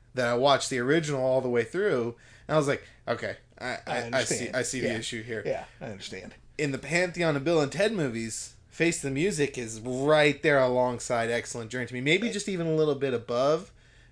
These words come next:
Speaker 1: because it's not so, it, it's not as aged. Even though that movie's
Speaker 2: Right.
Speaker 1: meant to be aged,
Speaker 2: I agree.
Speaker 1: but this one just, you, you get a lot more heart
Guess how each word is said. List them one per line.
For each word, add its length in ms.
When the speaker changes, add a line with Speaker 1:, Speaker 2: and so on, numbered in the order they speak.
Speaker 1:
because 320
it's 160
not 340
so, 800
it, 340
it's 240
not 260
as 240
aged. 640
Even 240
though 80
that 180
movie's 200
Speaker 2:
Right. 100
Speaker 1:
meant 160
to 80
be 260
aged, 340
Speaker 2:
I 100
agree. 360
Speaker 1:
but 120
this 180
one 200
just, 280
you, 160
you 180
get 180
a 40
lot 320
more 160
heart 640